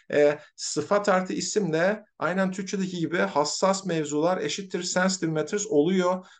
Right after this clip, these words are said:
Bakın hep ne yapıyorum? Sondan başa doğru düşünüyorum tamlamayı, kendi içinde Türkçeleştirmeye çalışıyorum. Çünkü ben sana şu anda sadece ve sadece cümle dizilim mantığını veriyorum. Ondan sonra subject dediğin öge bir isimle tanımlanacak ama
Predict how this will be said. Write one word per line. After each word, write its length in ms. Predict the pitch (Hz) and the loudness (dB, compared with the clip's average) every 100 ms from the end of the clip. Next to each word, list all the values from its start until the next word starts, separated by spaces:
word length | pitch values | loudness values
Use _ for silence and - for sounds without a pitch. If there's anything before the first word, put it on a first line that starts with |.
| - | -6
Bakın 280 | 170 196 156 | -2 0 0
hep 180 | 165 | 0
ne 80 | 175 | 0
yapıyorum? 520 | 202 196 196 190 208 | 2 2 2 4 4
Sondan 720 | 202 - 165 170 180 202 202 190 | 2 -2 -2 -2 0 0 2 2
başa 340 | 185 208 208 | 4 2 2
doğru 280 | 208 202 190 | 2 2 -2
düşünüyorum 600 | 185 202 190 185 175 170 | -6 -2 0 0 0 -2
tamlamayı, 600 | 180 175 175 170 170 180 | -2 -2 -2 -2 -2 -2
kendi 300 | 170 165 185 | -4 -2 -4
içinde 320 | 185 175 185 | -4 -2 -2
Türkçeleştirmeye 640 | 170 - 175 - 180 202 | -4 -2 -2 0 0 2
çalışıyorum. 640 | 220 190 - 151 131 127 120 - - - | 2 2 0 0 0 -2 -8 -18 -18 -6
Çünkü 460 | 175 185 196 170 - - 143 | -2 2 4 2 -2 -6 0
ben 160 | 160 | 0
sana 400 | 190 196 190 156 | 2 0 2 0
şu 260 | 131 - 185 | -2 -4 0
anda 360 | 190 190 165 143 | 2 2 0 0
sadece 380 | - 170 190 | 0 -2 -2
ve 60 | 185 | -4
sadece 440 | 185 170 160 143 | -2 -2 -2 -6
cümle 300 | 120 147 170 | -6 -6 -4
dizilim 280 | 156 143 180 | -2 -2 -2
mantığını 480 | 160 127 123 135 170 | 0 0 -2 -4 0
veriyorum. 460 | 202 214 214 214 208 - 131 | 2 6 6 4 0 -6 -2
Ondan 320 | 143 175 226 | 0 0 -2
sonra 320 | - 208 160 | 0 2 2
subject 540 | - 190 190 208 202 | -2 -4 -2 -2 -2
dediğin 340 | 190 180 190 196 | -4 -4 -2 -2
öge 500 | 175 175 185 170 - _ 131 | -2 0 2 0 -2 _ -2
bir 240 | 151 147 | 0 0
isimle 380 | - 180 185 190 | -2 -2 0 0
tanımlanacak 720 | 185 175 180 180 185 185 - | 0 -2 -2 -2 0 0 0
ama 380 | 202 226 175 | 0 2 2